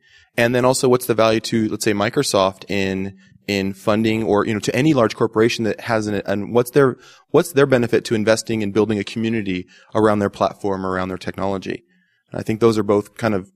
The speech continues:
really, we're starting to see that, um, definitely. Uh, it's interesting. My experience was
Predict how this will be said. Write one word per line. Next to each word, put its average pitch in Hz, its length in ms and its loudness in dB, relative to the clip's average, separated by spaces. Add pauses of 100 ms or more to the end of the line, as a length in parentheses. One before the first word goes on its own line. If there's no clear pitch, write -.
(160)
really, 113 500 4
we're 104 120 -2
starting 101 300 0
to 95 60 -6
see 117 200 -2
that, 95 260 -2 (100)
um, 95 160 -14
definitely. 98 420 -4 (420)
Uh, 113 180 4
it's 117 160 2
interesting. 143 460 0 (100)
My 120 300 2
experience 113 500 0
was 104 300 2